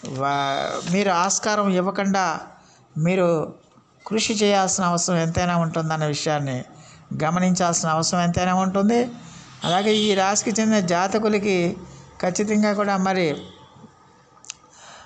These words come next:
వివాహ ప్రయత్నాలు చేసేవాళ్ళు ఎవరైనా ఉంటే మీరు వివాహ ప్రయత్నాలు, మీ పిల్లలకు సంబంధించి వివాహ ప్రయత్నాలన్నీ కూడా సానుకూలిస్తాయి.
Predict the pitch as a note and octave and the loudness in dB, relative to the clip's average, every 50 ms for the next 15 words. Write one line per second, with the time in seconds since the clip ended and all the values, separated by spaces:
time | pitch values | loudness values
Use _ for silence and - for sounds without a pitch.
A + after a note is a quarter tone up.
0 | - - - - C3 D#3+ F3 G3 G#3 G#3+ G#3 G#3+ G#3+ G#3 G3 G#3 G#3 G3+ G#3 G#3 | -20 -20 -14 -8 -4 0 2 2 2 2 2 0 0 2 0 0 0 2 0 0
1 | G3+ G3 G3 G3+ G3 G3 - - G3 F#3+ F#3+ F#3+ F#3+ F#3+ F#3 F#3 F#3 F#3+ F#3+ F#3+ | 2 2 2 2 2 2 2 2 2 2 2 2 2 2 2 2 2 2 2 2
2 | G3 F#3+ F#3+ F#3 F#3 F#3 F3+ F3 F#3+ F#3 E3+ D3+ C#3+ - - - - - - - | 2 2 2 2 2 2 0 2 2 2 2 0 -2 -4 -10 -18 -20 -20 -20 -20
3 | - - - - - F3+ E3+ F3 F3 F3+ E3+ F3 F3 F#3 F#3+ G3 G#3 G#3 G3+ G3+ | -20 -20 -20 -12 -6 -2 -2 0 0 2 2 2 2 2 2 2 0 0 0 0
4 | F#3+ F#3+ F#3 F#3+ F#3+ F3+ F3 E3+ E3+ E3 E3+ F3+ F3 F3+ G3 G3+ G#3 G3+ G3 G3 | 0 0 0 0 0 2 2 2 2 0 0 -2 0 0 2 2 2 0 0 -2
5 | F#3+ F#3 F#3 F#3 F#3 F3+ F#3 F3+ F3+ F3+ F3+ F3+ F#3 F#3 F#3 F3+ F#3 F#3 F3+ F3+ | 0 0 0 0 0 0 0 0 2 2 2 2 2 2 0 0 0 2 0 0
6 | F3 F3+ F3+ F3 F3 E3+ E3+ F3 F3 F3+ F3+ F3 E3+ - - E3+ E3+ F3 E3+ F3 | 0 -2 -2 0 2 2 0 0 0 0 -2 0 0 0 0 0 0 0 0 0
7 | F3 F3 F3 E3+ - F#3 F3+ E3+ E3 E3+ | 0 0 0 0 0 0 0 0 0 -2